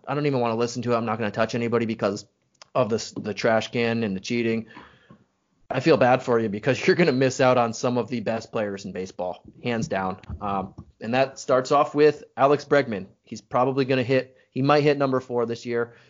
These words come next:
and rightfully so. This guy's a stud. He's a first round pick, and if he's going to be over four thousand dollars on, um, D F S leagues,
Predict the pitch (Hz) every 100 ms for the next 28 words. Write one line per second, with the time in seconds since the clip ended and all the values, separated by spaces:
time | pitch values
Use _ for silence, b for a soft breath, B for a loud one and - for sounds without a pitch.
0 | b - 107 110 110 - 107 98 104 104
1 | 107 - 113 107 98 - - 117 113 110
2 | 95 92 107 110 110 101 98 110 101 -
3 | _ _ 101 101 101 104 _ _ 113 -
4 | 135 147 135 131 131 120 113 120 117 113
5 | 113 107 101 101 107 - B B B -
6 | 101 101 95 101 95 95 107 104 104 104
7 | 104 104 101